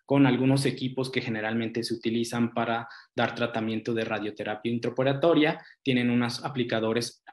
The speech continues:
especiales de contacto de superficie y utilizan unas fuentes miniaturas de rayos X para ofrecer la radiación.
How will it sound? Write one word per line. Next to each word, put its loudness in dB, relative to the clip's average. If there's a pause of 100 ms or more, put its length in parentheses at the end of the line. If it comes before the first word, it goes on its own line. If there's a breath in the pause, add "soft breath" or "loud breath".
(140)
especiales 2 (220)
de -2
contacto 2
de 2
superficie 0 (400 loud breath)
y -2
utilizan 2
unas 2
fuentes 0
miniaturas -2
de -4
rayos -4
X -2
para -12
ofrecer -6
la -4
radiación. -12